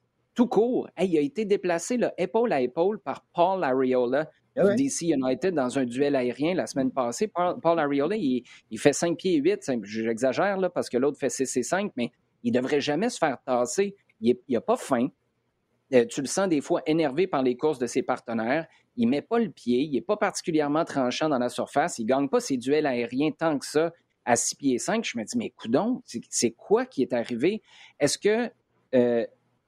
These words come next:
Speaker 1: c'est psychologique ? Est-ce que c'est entre les deux oreilles comme ça l'était pour Mason Toye, qui a eu une première année difficile ? Ça a été compliqué. Il y a eu un enfant au début de l'année. Euh, sa préparation, ça a été Montréal, la Norvège, ben, l'Europe,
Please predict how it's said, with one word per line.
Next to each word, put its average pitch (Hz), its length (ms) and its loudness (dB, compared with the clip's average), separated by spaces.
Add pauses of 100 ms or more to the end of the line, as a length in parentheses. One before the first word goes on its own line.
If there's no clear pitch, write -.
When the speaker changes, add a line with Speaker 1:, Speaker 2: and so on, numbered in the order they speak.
(340)
Speaker 1:
c'est - 380 0 (300)
psychologique ? 127 880 0 (100)
Est-ce 131 140 -4
que 180 80 4
c'est 160 160 0
entre 143 160 0
les 139 60 0
deux 135 200 -2
oreilles 151 280 0
comme 131 160 -2
ça 131 120 -4
l'était 123 320 0
pour 127 160 -2
Mason 120 400 -2
Toye, 202 360 -2
qui 143 100 -6
a 131 40 2
eu 131 60 2
une 127 140 0
première 127 340 0
année 127 160 0
difficile ? 208 480 -2 (240)
Ça - 120 -2
a - 20 6
été 135 120 0
compliqué. 165 380 0
Il 175 80 -2
y 170 80 2
a 147 40 2
eu 143 260 0 (300)
un 123 300 2
enfant 147 420 0
au 147 100 0
début 135 220 -2
de 131 60 -2
l'année. 139 480 0 (280)
Euh, 117 240 2
sa 117 260 -2
préparation, 131 640 0
ça 147 140 0
a 123 40 4
été 127 160 0
Montréal, 147 760 2
la 120 120 -2
Norvège, 143 640 0
ben, 127 180 -2
l'Europe, 135 460 0